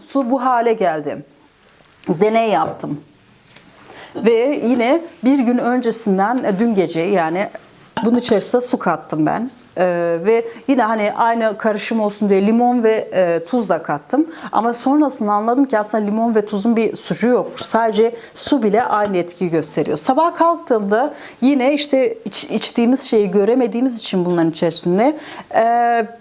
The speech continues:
bardağa suyu döktü. Su berraktı.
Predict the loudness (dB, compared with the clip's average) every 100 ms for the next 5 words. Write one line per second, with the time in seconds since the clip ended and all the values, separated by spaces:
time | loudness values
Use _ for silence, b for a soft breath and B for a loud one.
0 | -2 0 2 0 0 -2 0 0 0 -2
1 | 0 0 0 -2 B B B -20 -12 -6
2 | -2 0 2 2 2 0 -2 -2 -2